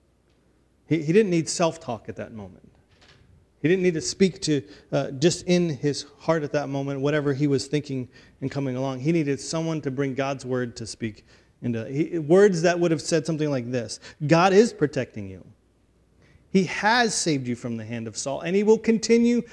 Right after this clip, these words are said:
to do it. You're in the right place. Don't go anywhere." I know it's hard, but God is with you. You're not alone. And in fact, he's brought these six hundred men and their families with you.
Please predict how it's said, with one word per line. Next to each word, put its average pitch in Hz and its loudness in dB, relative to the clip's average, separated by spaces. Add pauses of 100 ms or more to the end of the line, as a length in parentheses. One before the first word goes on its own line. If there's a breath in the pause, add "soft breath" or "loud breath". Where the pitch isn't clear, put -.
(220 loud breath)
to 190 6
do 214 8
it. - 2
You're 247 10
in 269 4
the 247 8
right 233 6
place. 233 4 (320 loud breath)
Don't 233 6
go 247 6
anywhere." 123 0 (1300)
I 196 0
know 254 8
it's 233 2
hard, 110 -8 (180 soft breath)
but 165 4
God 233 8
is 190 8
with 196 4
you. 110 -6 (260)
You're 202 8
not 220 4
alone. 120 0 (260 soft breath)
And 180 -2
in 196 2
fact, 233 2
he's 220 -2
brought 208 2
these 196 -2
six - -4
hundred 226 0
men 220 0
and 196 -2
their 165 -2
families 220 -2 (200 loud breath)
with 214 4
you. 110 -2